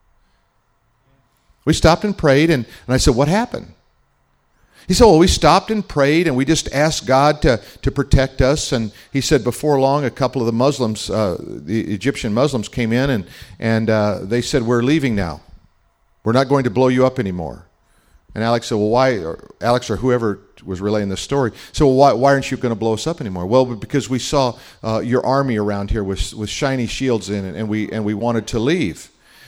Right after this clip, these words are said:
And some of them came in and got saved, and, and I sit there, you know, that's the best defense system you got.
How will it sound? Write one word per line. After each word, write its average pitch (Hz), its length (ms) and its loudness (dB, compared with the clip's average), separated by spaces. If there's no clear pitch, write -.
And 117 140 -2
some 156 220 0
of 147 80 -2
them 113 140 -2
came 120 240 -4
in 120 120 0
and 117 80 -2
got 101 160 -2
saved, 135 560 0
and, 107 340 -2
and 123 100 0
I 127 80 2
sit 202 280 0
there, 143 120 2
you 127 120 -6
know, 143 320 -4
that's 185 340 0
the - 80 2
best 175 480 -2
defense 151 400 -2
system 123 380 -6
you 110 140 -2
got. 135 520 -4